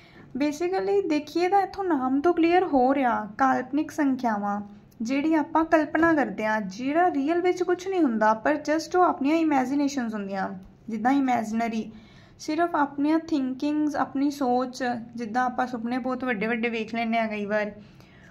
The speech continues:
ਉੱਦਾਂ ਹੀ ਇਹ ਸਿਰਫ ਆਪਣੀਆਂ imaginations ਹੈਗੀਆਂ, real ਵਿੱਚ ਨਹੀਂ ਹੁੰਦੇ ਇਹ numbers। ਇਹ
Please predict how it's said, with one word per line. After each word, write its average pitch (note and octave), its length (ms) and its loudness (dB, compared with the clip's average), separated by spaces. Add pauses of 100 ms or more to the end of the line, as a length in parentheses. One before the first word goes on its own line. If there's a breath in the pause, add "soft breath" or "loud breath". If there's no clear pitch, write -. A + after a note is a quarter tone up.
(200 loud breath)
ਉੱਦਾਂ C4+ 440 2
ਹੀ D#4+ 200 4
ਇਹ D#4+ 320 0
ਸਿਰਫ E4 300 -2
ਆਪਣੀਆਂ C#4+ 320 0
imaginations C#4 840 0
ਹੈਗੀਆਂ, G#3+ 340 0
real C4+ 320 -2
ਵਿੱਚ D#4+ 220 0
ਨਹੀਂ C4+ 220 2
ਹੁੰਦੇ G#3 340 0
ਇਹ G#3 40 -4
numbers। G3 480 -4 (1200 loud breath)
ਇਹ D#4+ 180 0